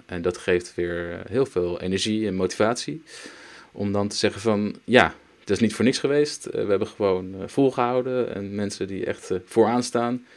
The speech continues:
die hebben echt volgehouden. Eh, ook onze solidariteit, eh,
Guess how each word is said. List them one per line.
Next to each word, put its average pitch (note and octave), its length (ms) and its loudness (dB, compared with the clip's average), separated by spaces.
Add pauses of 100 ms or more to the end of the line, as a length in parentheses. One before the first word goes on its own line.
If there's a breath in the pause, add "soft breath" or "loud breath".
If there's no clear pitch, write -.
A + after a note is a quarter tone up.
(360 loud breath)
die A2 80 -2
hebben G2+ 180 2
echt - 120 -4
volgehouden. B2 640 -2 (220)
Eh, - 180 -14
ook - 220 -10
onze F#2 460 -6 (140)
solidariteit, F#2+ 1000 0
eh, G2 280 -4